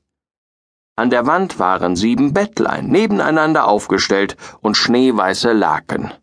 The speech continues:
darüber gedeckt. Schneewittchen, weil es so hungrig und durstig war, aß von jedem Tellerlein ein wenig Gemüs und Brot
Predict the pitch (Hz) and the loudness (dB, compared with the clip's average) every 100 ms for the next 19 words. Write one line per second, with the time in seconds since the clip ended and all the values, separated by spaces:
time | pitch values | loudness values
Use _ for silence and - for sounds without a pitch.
0 | _ - 82 85 82 73 - - - - | _ -6 -4 -4 -6 -6 -8 -8 -8 -8
1 | - - - _ _ _ _ _ _ _ | -12 -14 -16 _ _ _ _ _ _ _
2 | - 120 120 127 180 - - - - _ | -4 0 2 2 -2 -2 -4 -4 -10 _
3 | - 151 160 151 - 196 185 - 196 180 | -4 0 0 0 0 2 2 0 0 0
4 | 160 156 160 139 190 196 - - - - | -2 0 -2 0 0 0 -4 -6 -6 -4
5 | - - - - - 147 156 - 151 151 | -2 -2 -6 -10 0 0 0 0 0 2
6 | 180 196 185 170 - 120 110 104 87 90 | 2 2 0 -2 -2 0 2 2 2 0
7 | 92 101 104 90 87 92 - 110 101 85 | 0 -2 0 0 0 0 0 0 2 0
8 | 76 - 101 87 - - - - | -2 -2 -2 -2 -6 -6 -6 -8